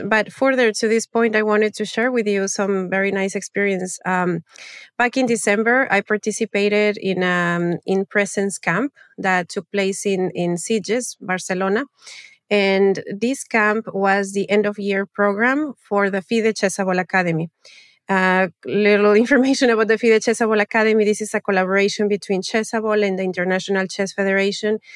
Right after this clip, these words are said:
that benefits, um, around three hundred kids from around the world. They,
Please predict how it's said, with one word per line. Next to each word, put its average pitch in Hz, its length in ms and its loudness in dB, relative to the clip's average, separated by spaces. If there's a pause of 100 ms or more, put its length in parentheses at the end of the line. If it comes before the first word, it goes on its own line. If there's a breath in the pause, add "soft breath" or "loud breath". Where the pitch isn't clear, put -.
(180 loud breath)
that 185 300 0
benefits, 190 720 0
um, 175 540 0 (200)
around 180 500 -2
three 202 180 -2
hundred 208 360 0
kids 214 260 -2
from 220 180 -2
around 208 280 0
the 202 100 0
world. 208 300 0 (100)
They, 185 440 -4